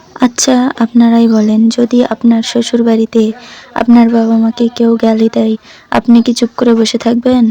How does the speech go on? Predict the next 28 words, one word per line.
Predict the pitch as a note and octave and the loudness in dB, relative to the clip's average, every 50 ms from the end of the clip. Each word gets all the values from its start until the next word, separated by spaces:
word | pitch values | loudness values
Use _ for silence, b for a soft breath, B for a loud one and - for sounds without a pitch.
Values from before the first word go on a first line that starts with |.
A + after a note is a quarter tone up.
| G#3 - | -2 -4
প্রায় | - - B3 A#3 A3 A3 A3 | -2 0 0 2 2 0 -2
এক | - - G#3+ A3 G#3+ | -2 -2 -2 -2 -2
বছর | A#3 - A#3 A3+ - - A#3+ A#3 A#3 | -2 -2 -2 -4 -2 -2 -2 -2 -2
হয়ে | G3+ G#3+ G#3+ G#3+ G#3+ A3 | 0 -2 -2 0 0 -2
গেল | A3 A3 A3 A3 A3 A3+ A#3+ | -2 -2 -2 -2 -2 -2 -2
বাপের | A3+ G#3+ G#3 - G#3 G#3 G#3 | -2 -2 -4 -4 -6 -6 -6
বাড়িতে | A3+ A3 A3 A3+ A#3 - - | -6 -6 -6 -8 -8 -8 -8
আছি, | G#3 G#3 A3 A3+ - - A#3 A3+ A#3 _ _ b b b b b b | -8 -8 -8 -10 -10 -8 -8 -8 -8 _ _ b b b b b b
শ্বশুর | - - A#3 A#3 - A#3+ A#3+ A#3+ | -6 -6 -4 -4 -4 -4 -4 -2
বাড়ি | A#3 A3+ A3+ A#3 | -2 -4 -4 -6
থেকে | A3 - A3+ A3+ A#3+ A3+ | -6 -8 -8 -8 -8 -8
কেউ | - - A3+ A3+ | -6 -2 -2 0
নিতেও | A3 A3 A3+ A3+ - - A3 A3 G#3+ | 0 0 -2 -4 -4 -6 -6 -4 -4
আসেনি। | G#3+ - A3+ - - - A#3+ A#3 A#3 B3 B3 - _ _ _ _ - - - - | -6 -6 -8 -8 -8 -8 -6 -6 -6 -6 -8 -10 _ _ _ _ -20 -20 -10 -4
আমার | - A#3+ A3+ A3+ A#3 A#3 A3 | -2 0 0 0 0 -2 -4
যে | - - B3 A#3 | -2 -2 -2 -2
দুইটা | A3 A#3+ A#3 A3+ - A#3+ A3+ A3+ | 0 -2 -2 -2 -2 -2 -4 -2
বাচ্চা | A#3 A3 A3 - - - A3+ A3 A3 | -4 -6 -6 -6 -8 -6 -6 -6 -6
আছে, | A3 A3 - - - A#3+ A#3+ A#3+ B3 C4 C#4+ _ - - | -6 -8 -10 -10 -8 -6 -4 -4 -4 -6 -8 _ -8 -6
এদের | D#4 A#3+ A3 B3 A#3+ A#3 - | -6 -4 -2 -2 -4 -4 -4
কথাও | - A3+ A3 - - A#3+ A#3+ | -8 -8 -8 -8 -6 -4 -2
মনে | A#3 A3+ A3+ A3 A3+ A3+ | -2 -2 -2 -4 -6 -6
পড়লো | - G#3+ G#3 G#3+ A3+ A3+ A3 | -6 -8 -8 -6 -6 -6 -6
না | A3 A3 A3 | -6 -6 -6
আমার | A3+ A3 G#3+ A3 | -4 -4 -6 -6
শ্বশুর | - - - A3+ - - A3+ A3 G#3+ | -6 -6 -8 -8 -6 -6 -6 -4 -4
বাড়ির | G#3+ A3 A#3 A3 A3+ | -4 -4 -4 -6 -4
লোকেদের। | A3+ A3+ A3+ A#3+ - - A3+ B3 - B3+ | -4 -4 -6 -6 -8 -8 -8 -8 -10 -12